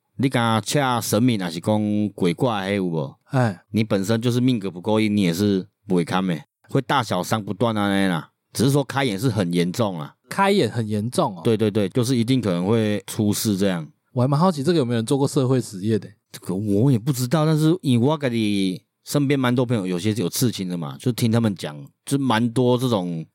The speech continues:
Speaker 1: 实例的。可是我自己都没度过耶，其实我没开眼啊。
Speaker 2: 哪里？
Speaker 1: 啊，背啊。
Speaker 2: 你背是刺什么？
Speaker 1: 那日本的武士啊。
Speaker 2: 日本武士，然后有开眼。
Speaker 1: 对啊。
Speaker 2: 那个是在什么时候？
Speaker 1: 二十几岁吧。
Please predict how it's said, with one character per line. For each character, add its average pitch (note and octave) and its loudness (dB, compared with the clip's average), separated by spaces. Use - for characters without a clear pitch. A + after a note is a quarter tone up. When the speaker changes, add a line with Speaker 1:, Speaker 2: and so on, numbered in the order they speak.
Speaker 1:
实 G#2+ 0
例 B2+ 2
的。 F2 -2
可 - 0
是 C#3+ 0
我 G3 2
自 D3 0
己 A#2 -4
都 B2 -4
没 B2 2
度 C#3 2
过 F#2 -2
耶， - -14
其 A2 -4
实 G2 0
我 A#2+ 2
没 A2 0
开 A2 0
眼 F2+ 0
啊。 C2+ -10
Speaker 2:
哪 B2 2
里？ G#2+ 0
Speaker 1:
啊， - -8
背 A2 0
啊。 F2 -8
Speaker 2:
你 C3 -4
背 C#3+ 0
是 C#3 -6
刺 D3 -2
什 A2+ -4
么？ - -12
Speaker 1:
那 E3+ -10
日 F3 4
本 B2+ 2
的 C3 0
武 A2 0
士 D3 2
啊。 A#2+ 0
Speaker 2:
日 A#3+ 2
本 D#3 0
武 B2 -2
士， E3+ 0
然 C#3+ 4
后 E3 4
有 A#2+ 2
开 C3 -4
眼。 A#2+ 0
Speaker 1:
对 A2+ 2
啊。 F#2 -4
Speaker 2:
那 A#3+ 2
个 F3+ 0
是 F3+ -4
在 G3+ 4
什 C3+ -2
么 A2+ -2
时 - -4
候？ A#2 -2
Speaker 1:
二 D3 2
十 A2 -6
几 F2+ -6
岁 G#2 0
吧。 D#2+ -8